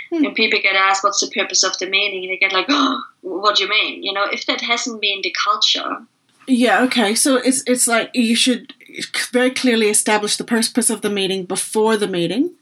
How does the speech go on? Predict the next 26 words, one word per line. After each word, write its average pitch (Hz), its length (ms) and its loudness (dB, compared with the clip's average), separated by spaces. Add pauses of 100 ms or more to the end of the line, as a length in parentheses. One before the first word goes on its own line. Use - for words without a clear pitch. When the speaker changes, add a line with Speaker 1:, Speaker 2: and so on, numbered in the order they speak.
(460)
Speaker 2:
Yeah. 196 80 0
Speaker 1:
unless 202 640 0
you 214 140 0
have 196 340 0
a 202 100 0
culture 208 440 -2
of 190 420 0
asking 196 440 0
people, 196 440 -2
"Okay, 196 300 -4 (420)
what's 196 340 -2
this, - 280 -4
what's 185 300 -10
this 196 180 -2
meeting 196 240 -2
about? 185 220 0
Let's 185 200 -6
explore 190 460 -2
that 180 240 -4
together." 175 580 -4 (160)
Is - 60 -14
that - 180 -2
kinda 247 200 0
what 247 120 -2
you 277 60 2
mean? 339 220 2